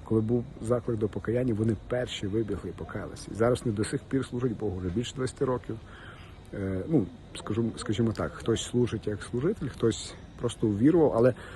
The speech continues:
суть в тому, що наша молитва дала добрий плід і ще більше допомогла нам впевнитись в тому, що молитва згоди, вона має в собі силу. Я сьогодні мотивую вас, знайдіть людину, яка готова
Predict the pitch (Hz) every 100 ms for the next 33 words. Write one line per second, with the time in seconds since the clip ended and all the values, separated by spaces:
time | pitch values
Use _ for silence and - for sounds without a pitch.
0 | - - 160 151 - 208 143 - 117 120
1 | 139 - 113 127 170 101 117 117 127 123
2 | 120 104 151 175 - 107 - 107 147 -
3 | 120 107 110 107 131 131 127 123 - -
4 | - - - 139 131 113 107 - 143 135
5 | - 117 101 107 113 135 - 110 - 143
6 | 127 104 110 120 107 - 117 120 110 90
7 | - 101 107 - 95 - - - - -
8 | - 98 113 117 117 - 107 85 73 -
9 | 92 107 107 110 - 90 87 131 107 85
10 | 101 78 71 92 127 107